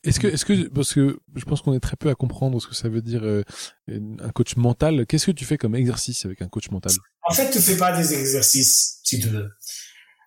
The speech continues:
Speaker 2: Par contre, euh, par exemple, euh, lui, il fait des points régulièrement avec toi.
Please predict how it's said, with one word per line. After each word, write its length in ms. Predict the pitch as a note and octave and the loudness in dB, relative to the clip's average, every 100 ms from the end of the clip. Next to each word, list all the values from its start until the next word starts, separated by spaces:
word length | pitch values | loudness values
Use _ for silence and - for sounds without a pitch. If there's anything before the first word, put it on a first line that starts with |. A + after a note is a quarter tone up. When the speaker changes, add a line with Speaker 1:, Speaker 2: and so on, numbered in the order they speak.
| _ - | _ 0
Speaker 2:
Par 200 | D3+ D3 | 2 4
contre, 420 | F#3+ A3+ F3 E3+ | 4 4 2 2
euh, 440 | D#3 D3+ D3 D3 | 2 4 2 2
par 160 | D#3 D3+ | 2 2
exemple, 540 | D#3 D3 F#3 G3+ D#3+ | 4 4 4 2 2
euh, 580 | D3+ C#3+ C#3 C#3 C3+ C#3 C#3 C3 C3+ C3+ _ _ _ _ - - - | 4 4 2 -2 -6 -12 -18 -20 -20 -20 _ _ _ _ -2 -2 -4
lui, 200 | D3 F3+ | 2 4
il 60 | |
fait 180 | E3+ D3+ | 4 4
des 160 | C#3+ - | 4 4
points 180 | E3+ E3 | 4 4
régulièrement 500 | D3+ C#3+ C#3 D3+ C#3+ | 4 2 2 2 2
avec 240 | C3 C3 | 0 0
toi. 420 | E3+ F3 G3 G#3 | 2 4 2 0